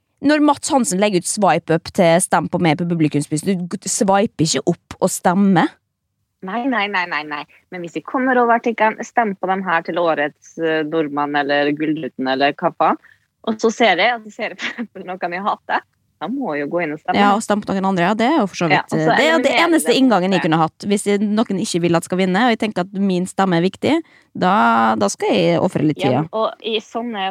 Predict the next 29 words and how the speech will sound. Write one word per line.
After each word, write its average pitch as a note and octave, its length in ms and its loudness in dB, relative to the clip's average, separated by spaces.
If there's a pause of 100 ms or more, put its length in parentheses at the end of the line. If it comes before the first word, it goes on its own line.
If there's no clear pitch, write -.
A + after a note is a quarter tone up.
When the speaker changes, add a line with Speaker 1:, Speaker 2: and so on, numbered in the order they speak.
Speaker 2:
der, G3+ 280 -2
det G#3+ 100 -4
er - 60 -20 (120)
alltid F#3+ 400 -6
noen G#3 440 -2
du F#3+ 60 0 (440)
ikke F#3 180 -6
vil F3+ 160 2
skal F3 220 -4
vinne. F3+ 240 0 (100)
Derfor A#3 320 0
er G#3+ 160 4
det G3 80 0
alltid F#3+ 320 -6
noe - 160 -2
å - 60 -18
stemme D3+ 260 -8
på. - 120 -16 (280)
Speaker 1:
Ja. F3+ 160 -2 (560)
Nei, C4+ 160 2 (160)
det C#4 80 0
blir C#4+ 160 2
nok F#3+ 160 0
ikke F3 140 -4
noe G3 100 -4
å - 40 -6
stemme D#4 360 0
på. G#3 240 -2
Fen-, A#3 160 -2